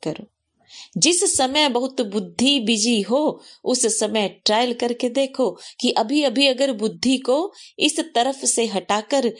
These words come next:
बाप की तरफ लगाना चाहें तो सेकंड में लगती है। ऐसे तो सेकंड भी बहुत है। इसको कहते हैं कंट्रोलिंग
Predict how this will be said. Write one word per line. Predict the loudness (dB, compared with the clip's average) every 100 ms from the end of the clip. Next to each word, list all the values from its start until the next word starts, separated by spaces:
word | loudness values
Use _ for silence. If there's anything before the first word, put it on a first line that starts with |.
| -12 -10
बाप | -2 0 0 -4
की | -4 -2
तरफ | 0 0 0
लगाना | 0 0 0 0 -2
चाहें | 0 0 2 0 -2 -10 -8 -4
तो |
सेकंड | -2 0 -2 -2 -2
में | 0
लगती | 0 0 -2 0 0
है। | 2 -2 -4 _ _ _ _ _ _ _ _ _ _ _
ऐसे | -2 0 0 -2
तो | 0 -2
सेकंड | 0 -2 -2 -2 -2
भी | 0 0
बहुत | 0 -2 -4 -8
है। | -10 -14 -20 _ _ _ _ _ _ -8 -4
इसको | -2 -2 0
कहते | 0 -2 -2
हैं | -2 -2
कंट्रोलिंग | -2 -2 -4 0 0 0 -2